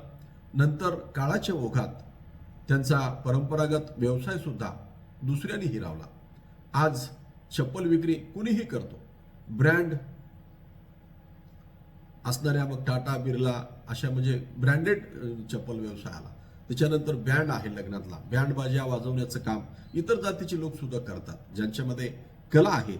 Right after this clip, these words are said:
ते करायला लागले आणि म्हणून तो सुद्धा मातंगाची मक्तेदारी असं काही राहिलं नाही. व उपायांऐवजी कांगावा अधिक होतो आहे, हेही आपण लक्षात घेतलं पाहिजे. व्यवसाय हिरावला गेलेल्या या अतिमागास जातींना विकासाच्या प्रवाहात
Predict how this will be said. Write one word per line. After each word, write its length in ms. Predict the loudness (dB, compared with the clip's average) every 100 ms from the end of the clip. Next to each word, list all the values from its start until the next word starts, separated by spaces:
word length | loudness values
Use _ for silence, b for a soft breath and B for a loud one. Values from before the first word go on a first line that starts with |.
| -4
ते 60 | -4
करायला 340 | -2 -2 -2
लागले 220 | -4 -6
आणि 140 | -6 -4
म्हणून 280 | -4 -4 -4
तो 100 | -4
सुद्धा 400 | -2 -2 -4 -6 -14 -8
मातंगाची 560 | -6 -2 0 0 -2
मक्तेदारी 460 | -4 -4 -4 0 0
असं 200 | -2 -2
काही 140 | -4
राहिलं 280 | -2 -6 -8
नाही. 120 | -10 -14 -20 B B B B -12
व 160 | -10 -10 -6 -4
उपायांऐवजी 840 | 0 2 2 2 -2 2 2 2 -4 -6 -2
कांगावा 420 | 0 0 -2 -4 -8
अधिक 240 | -6 -6 -6
होतो 260 | -12 -12
आहे, 260 | -12 -14 -16 -4 0
हेही 160 | 2
आपण 220 | 0 -6
लक्षात 340 | -8 -8 -10 -14 -14
घेतलं 240 | -14 -12
पाहिजे. 300 | -12 -12 -16 -20 B B B 2
व्यवसाय 360 | 4 4 4
हिरावला 380 | 4 4 4 2
गेलेल्या 420 | 2 0 0 0 -4 -6
या 80 | -6 -6
अतिमागास 600 | -8 -4 -2 -2 -2 -6
जातींना 440 | -6 -6 -6 -8 -8 -12 B B B
विकासाच्या 560 | 2 4 2 0 -2 -2
प्रवाहात 480 | -4 -4 0 0